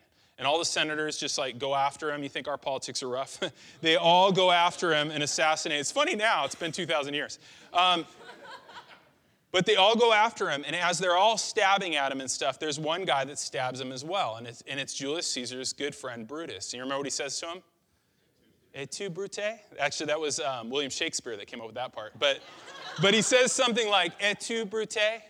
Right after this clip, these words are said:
It's a statement of surprise. "Even you, my friend Ju-, Brutus?"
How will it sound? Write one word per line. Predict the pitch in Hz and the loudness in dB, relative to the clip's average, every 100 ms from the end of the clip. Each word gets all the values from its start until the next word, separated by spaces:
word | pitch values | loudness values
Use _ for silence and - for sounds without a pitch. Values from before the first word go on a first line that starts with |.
| _ | _
It's | 156 190 | -6 -2
a | |
statement | 180 220 220 202 | 2 2 2 0
of | 180 | -2
surprise. | - 185 196 196 156 120 - | -4 -6 -6 -4 -4 -8 -6
"Even | 208 220 202 | -6 -6 -6
you, | 185 220 | -6 -6
my | 226 165 | -8 -12
friend | - 190 156 | -14 -12 -10
Ju-, | 131 165 185 156 | -10 -10 -12 -12
Brutus?" | 156 190 247 - - | -6 -6 -6 -10 -12